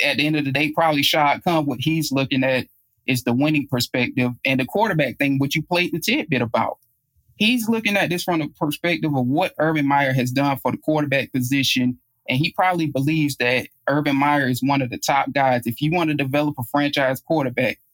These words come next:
uh, there's not many names out there better to do so. And I think that's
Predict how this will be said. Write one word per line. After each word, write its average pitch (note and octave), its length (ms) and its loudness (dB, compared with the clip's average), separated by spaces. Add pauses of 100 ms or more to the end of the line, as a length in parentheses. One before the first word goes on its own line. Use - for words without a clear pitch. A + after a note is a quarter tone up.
(320)
uh, A#2+ 240 2
there's D3 320 0
not E3 240 2
many E3+ 180 0
names D3+ 320 0
out C3 200 2
there C3 120 0
better B2+ 360 0
to A2+ 180 -4
do B2+ 220 0
so. A#2+ 260 -2
And B2+ 140 2
I D3 80 2
think E3 180 -2
that's D3 220 -2